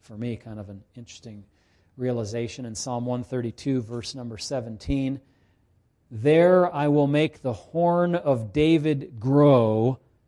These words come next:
I will prepare a lamp for my anointed." David and the anointed kind of get smushed together <laughs> sometimes in the Bible because they're, you know, they're so connected lin-, in their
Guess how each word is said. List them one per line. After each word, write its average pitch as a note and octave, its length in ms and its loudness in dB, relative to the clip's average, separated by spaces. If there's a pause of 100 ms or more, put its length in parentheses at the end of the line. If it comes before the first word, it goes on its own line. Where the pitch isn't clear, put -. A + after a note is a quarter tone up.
(220)
I C3+ 160 -2
will C#3+ 180 2
prepare E3+ 760 -2
a C3+ 100 -2
lamp C#3 540 -4 (140)
for C3+ 220 -20
my B2 400 -14
anointed." A#2 640 -12 (960)
David C#3+ 360 2
and B2 140 -4
the A#2+ 80 -4
anointed A#2+ 560 -6
kind B2 200 -12
of G#2 100 -14
get A#2+ 220 -10 (140)
smushed - 500 -14
together A#2 400 -8
<laughs> - 120 -12
sometimes C3+ 520 -8
in C#3+ 100 -10
the B2+ 80 -10
Bible C3 400 -4
because A#2+ 380 -12
they're, A#2+ 240 -6 (360)
you C3 60 -18
know, A#2 160 -8
they're G#2+ 240 -10
so B2+ 240 -10
connected A#2 500 -14
lin-, B2 260 -10
in A2 200 -18
their G#2 240 -16